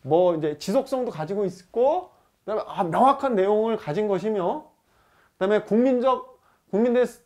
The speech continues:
승인과 폭넓은 컨센서스 이미 <laughs> 얻었다고 이제 막 얘기를 하면서 서울이 수도라는 점은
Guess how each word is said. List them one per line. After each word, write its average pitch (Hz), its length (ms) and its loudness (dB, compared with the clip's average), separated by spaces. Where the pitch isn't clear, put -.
승인과 262 320 -2
폭넓은 269 320 -4
컨센서스 254 380 -4
이미 196 260 2
<laughs> - 80 -16
얻었다고 214 1400 -2
이제 180 100 0
막 175 280 -2
얘기를 190 260 4
하면서 226 580 2
서울이 277 460 0
수도라는 269 460 -2
점은 220 300 -2